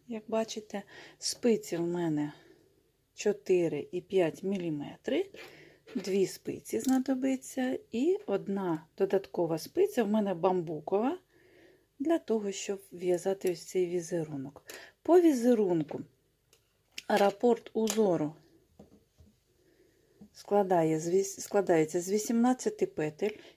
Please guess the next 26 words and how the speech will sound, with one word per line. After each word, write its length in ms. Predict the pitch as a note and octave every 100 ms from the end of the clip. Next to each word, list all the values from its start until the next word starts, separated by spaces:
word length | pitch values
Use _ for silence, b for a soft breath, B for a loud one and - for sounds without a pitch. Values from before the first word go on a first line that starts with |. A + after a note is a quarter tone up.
| -
і 80 | F4
по 160 | C#4+
бокам 400 | G#3+ G#3 - B3
у 40 | G3+
нас 300 | F#3 G3 -
іде, 200 | F#3 A3+
як 140 | F3+
бачите, 400 | F3 G3 F#3 -
хусткова 680 | F3 A3+ A3 - G3+ F#3 E3+
в'язка. 640 | E3+ E3+ C#3+ - - F4 G#4 _
Тут 220 | F#3 F#3
тільки 340 | - G#3 -
лицьові 520 | F#3 F#3 F3+ F#3 F3 E3+
петлі 680 | - F3 D#3+ E3 D#3 D3+ -
і, 180 | A#3+ C#4+
е, 80 | D4 B B B B G3+
в 160 | G3 F#3+
лицьових 580 | G#3+ G#3+ G#3 G3+ A3 -
і 140 | G3+
виворітних 640 | F#3 G3 F3 E3+ E3 E3+ F3+
рядах. 760 | F#3 E3 D3 D#3 A#3+ C4 - - -
Ось 220 | G3 -
так 320 | - F3 E3
виглядає 680 | F3+ F3+ F#3 F3 F3 E3+ F3 b b b b
виворітна 720 | - F#3 F3 D#3 E3+ F#3+ A3
сторона, 640 | A3 - A3+ A3 A3 G#3+ G#3+